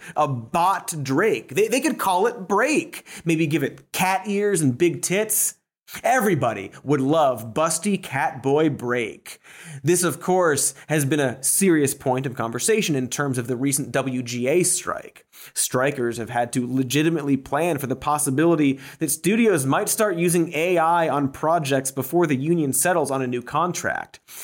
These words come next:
And while that seems far off based off, you know, what we've told you about Chat G P T, the main threat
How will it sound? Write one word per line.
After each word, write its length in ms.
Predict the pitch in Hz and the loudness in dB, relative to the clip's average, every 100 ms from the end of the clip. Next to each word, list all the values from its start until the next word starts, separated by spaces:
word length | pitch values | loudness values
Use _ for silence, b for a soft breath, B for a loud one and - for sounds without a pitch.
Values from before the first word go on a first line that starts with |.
| B | B
And 220 | - 139 | -2 2
while 160 | 135 127 | 2 2
that 180 | 127 110 | 0 -2
seems 360 | 135 123 120 | -4 -4 -6
far 420 | - 123 117 117 110 | -4 2 2 2 2
off 420 | 113 117 - - | 2 0 -4 -4
based 380 | 123 120 120 120 | 0 0 0 0
off, 340 | 113 113 - 165 | 0 -2 -4 2
you 80 | |
know, 160 | 170 139 | 2 4
what 260 | 139 143 143 | 2 0 2
we've 260 | 139 127 | 0 0
told 280 | - 160 151 | -2 0 2
you 80 | 135 | 2
about 260 | 131 120 | 0 -2
Chat 300 | - 151 135 | -4 -2 -2
G 140 | 123 135 | -2 -2
P 160 | 135 | -2
T, 440 | 127 - 208 160 143 B B 185 | -2 0 2 2 0 B B -4
the 100 | 160 | 0
main 280 | 160 254 233 | 2 2 0
threat 560 | - 160 220 175 - | 0 2 4 2 -2